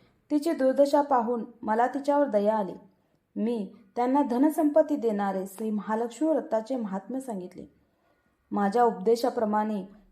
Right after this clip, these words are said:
ती श्री महालक्ष्मी व्रत केली. श्री महालक्ष्मी देवी प्रसन्न होऊन, दरिद्रपणा नष्ट होऊन संपत्तीने घर भरले व त्यांच्या घरात आनंदी आनंद झाला. पुढे नवरा बायको मरण पावले. लक्ष्मी व्रत केल्यामुळे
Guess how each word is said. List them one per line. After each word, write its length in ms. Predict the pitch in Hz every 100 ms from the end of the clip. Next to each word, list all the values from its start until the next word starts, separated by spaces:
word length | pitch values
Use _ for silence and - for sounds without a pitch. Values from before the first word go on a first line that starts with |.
| _
ती 360 | 262 254 208 - -
श्री 140 | 269
महालक्ष्मी 560 | 262 214 233 240 - 302
व्रत 280 | 247 - 262 269 - - _ _ _ _ _ _ - -
केली. 400 | 220 190 - - _ _ _ _ _ -
श्री 120 | 294
महालक्ष्मी 540 | 294 269 254 262 277 262
देवी 180 | 240
प्रसन्न 420 | 240 220 214 240 247
होऊन, 320 | 220 214 202 -
दरिद्रपणा 720 | - 214 214 - 285 285 277
नष्ट 280 | 254 226 -
होऊन 280 | 220 214 202
संपत्तीने 640 | 202 208 202 240 285 277
घर 220 | 285 220 220
भरले 320 | 196 170 165 - _ _ _ -
व 100 | 202
त्यांच्या 380 | 208 220 208 220
घरात 300 | 220 220 214 -
आनंदी 420 | - 214 262 302 330
आनंद 260 | 262 262
झाला. 220 | 226 190 - - - _ _ -
पुढे 160 | 247
नवरा 320 | 262 240 220 226
बायको 280 | 220 220
मरण 300 | 220 220 240
पावले. 360 | 226 202 180 175 - -
लक्ष्मी 380 | 226 - 269
व्रत 260 | 285 277 254
केल्यामुळे 560 | 254 214 208 214 220